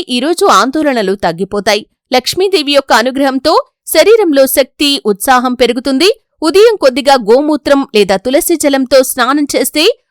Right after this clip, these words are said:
ఆధ్యాత్మిక శక్తి కూడా పెరుగుతుందని శాస్త్రాలు చెబుతున్నాయి. సూర్యోదయానికి ముందే లేచి స్నానం చేసి లక్ష్మీదేవి చిత్రానికి దీపం వెలిగించండి. పసుపు, కుంకుమ, చందనంతో పూజ చేయండి.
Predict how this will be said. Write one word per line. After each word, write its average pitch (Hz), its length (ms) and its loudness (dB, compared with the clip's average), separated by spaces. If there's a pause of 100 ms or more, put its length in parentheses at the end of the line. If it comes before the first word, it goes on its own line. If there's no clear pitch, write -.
(140)
ఆధ్యాత్మిక 370 600 0
శక్తి 202 340 -6
కూడా 185 200 -2
పెరుగుతుందని 214 800 -4
శాస్త్రాలు 208 540 -2
చెబుతున్నాయి. 214 560 -4 (300)
సూర్యోదయానికి 381 800 2
ముందే 269 300 -2
లేచి 269 480 -4 (100)
స్నానం 320 440 0
చేసి 285 540 -4
లక్ష్మీదేవి 302 600 -2
చిత్రానికి 277 580 -6
దీపం 262 340 -4
వెలిగించండి. 262 680 0 (380)
పసుపు, 403 500 2
కుంకుమ, 262 520 -2
చందనంతో 269 540 -2
పూజ 196 420 -6
చేయండి. 202 380 -2